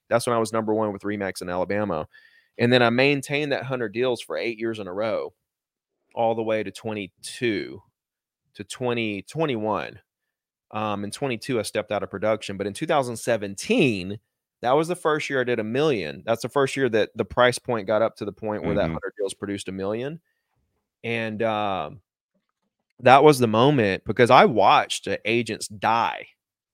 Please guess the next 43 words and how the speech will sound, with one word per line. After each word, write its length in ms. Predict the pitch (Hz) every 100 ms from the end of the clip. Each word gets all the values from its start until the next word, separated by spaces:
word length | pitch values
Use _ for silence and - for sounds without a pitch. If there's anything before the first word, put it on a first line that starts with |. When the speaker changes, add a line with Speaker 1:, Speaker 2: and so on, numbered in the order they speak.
| _ _
Speaker 1:
calling 400 | - 120 110 104
expireds 500 | 92 - 110 107 104 101
and 80 |
for 100 | 95
sale 160 | 101 104
by 180 | 92 87
owners. 340 | 95 76 60 -
There 100 | 120
were 160 | 143 113
Speaker 2:
Right. 220 | - 139
Speaker 1:
two 200 | 160 147
that 120 | 110 107
got 140 | 123
into 200 | 131 123
their, 260 | 113 101 92 107
their 160 | 98
older 480 | 85 117 110 101 95 _ _ _ _ _ 104
years 560 | 113 117 131 147 147 -
and 140 | 104
literally 340 | 113 131 117 92
passed 460 | - 110 113 -
away 580 | 95 85 80 92 120 131 -
calling 420 | - 117 117 113
expireds 580 | 104 - - 87 92 95
and 100 | 85
for 60 | 101
sale 180 | - 85
by 180 | 78
owners. 300 | 78 104 127 98
And 80 |
I 40 | 90
was 180 | 87 87
like, 200 | 82 90
"Oh 100 | 101
my 140 | 71
gosh." 340 | 71 95 80 95
And 100 | 113
these 140 | 185
were 80 | 117
legends. 460 | 98 120 107 73 98
These 160 | 139 170
were 60 |
guys, 340 | 123 113 104